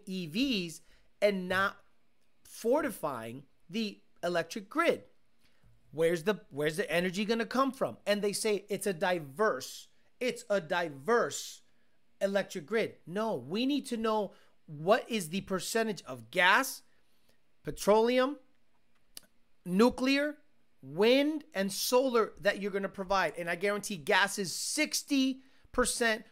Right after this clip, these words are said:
coal is maybe ten, and then you dabble with the other thirty percent of stuff. And what's nuclear? No one's even talking about nuclear stuff.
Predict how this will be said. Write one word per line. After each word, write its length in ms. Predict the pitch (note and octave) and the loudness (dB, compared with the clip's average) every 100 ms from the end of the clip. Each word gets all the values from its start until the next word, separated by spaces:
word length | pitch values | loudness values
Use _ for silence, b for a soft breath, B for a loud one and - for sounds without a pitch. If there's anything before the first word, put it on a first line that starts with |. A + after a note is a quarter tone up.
| b | b
coal 540 | - - B3 B3 B3+ A#3 | 0 6 8 8 6 2
is 100 | F#3+ | -4
maybe 320 | A3+ A3+ G#3 | -2 -2 -6
ten, 460 | - A#3 A#3+ A#3 A3 B B | -6 -2 0 -2 -6 B B
and 160 | G3+ G#3+ | 0 0
then 160 | A3+ | -2
you 100 | G#3+ | -4
dabble 840 | D#3+ C3 A3 G#3+ G#3 F#3+ E3 C#3+ b b b | -6 0 8 10 10 8 4 2 b b b
with 140 | G3 F3 | 0 2
the 100 | G3+ | -2
other 280 | F3+ F#3+ F#3+ | -2 0 -2
thirty 320 | - G3 G3 | 0 -2 -2
percent 360 | G3 F3 F#3+ F3+ | -6 -4 -4 -4
of 60 | |
stuff. 240 | - F#3 F3 | -4 -4 -4
And 140 | D#3+ | -6
what's 240 | F3+ - | -6 -4
nuclear? 460 | G#3 C#4 D4 F3 A#2+ C3 | -4 -4 -4 -8 -8 -8
No 120 | C#3 | -4
one's 240 | E3+ E3+ | -4 -4
even 160 | F#3+ G3 | -6 -4
talking 320 | E3+ D#3+ F3+ | -4 -4 -4
about 280 | E3 E3+ C#3+ | -2 -2 -2
nuclear 420 | B2+ - C3 B2+ | -10 -12 -12 -10
stuff. 420 | - - F3+ - | -4 0 0 -2